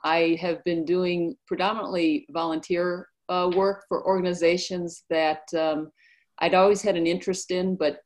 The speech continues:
never really had the opportunity when I was active duty Navy. So, uh,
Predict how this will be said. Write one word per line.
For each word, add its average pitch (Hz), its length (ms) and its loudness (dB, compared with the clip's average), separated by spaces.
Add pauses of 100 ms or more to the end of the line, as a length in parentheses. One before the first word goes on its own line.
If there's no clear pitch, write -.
never 160 380 -4
really 156 240 2
had 156 160 -2
the 139 140 0
opportunity 143 640 -4
when 143 140 -2
I 143 80 -2
was 143 160 -6
active 139 340 -8
duty 135 240 -4
Navy. 135 460 -6
So, 143 420 -4
uh, 135 200 -6